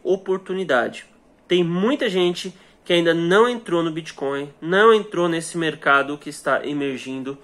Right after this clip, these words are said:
Então, uma correção dessa é a oportunidade perfeita pra pessoa conseguir fazer a compra por volta desses preços. Ó, no momento que eu tô gravando o vídeo, o preço tá oscilando aí quarenta e seis mil e pouquinho.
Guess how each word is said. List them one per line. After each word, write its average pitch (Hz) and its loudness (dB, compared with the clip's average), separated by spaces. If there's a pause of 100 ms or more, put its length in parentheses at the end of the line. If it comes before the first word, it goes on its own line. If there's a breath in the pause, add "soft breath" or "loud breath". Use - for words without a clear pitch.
(800 loud breath)
Então, 208 6
uma 196 4
correção 240 2
dessa 202 4
é 196 4
a 139 0
oportunidade 220 6
perfeita 226 4 (340 soft breath)
pra - -4
pessoa 185 -2
conseguir 180 -8
fazer 151 -4 (380 soft breath)
a 190 2
compra 160 0 (300)
por 208 2
volta 139 2
desses 135 -6
preços. 190 4
Ó, 143 2
no 127 -6
momento 160 0
que 233 -4
eu 226 -2
tô 233 -2
gravando 233 6
o 254 -2
vídeo, 220 0
o - -18
preço 190 -2
tá 220 2
oscilando 220 2
aí 196 4
quarenta 214 4
e 220 0
seis 220 -2
mil 254 -2
e - -10
pouquinho. 220 0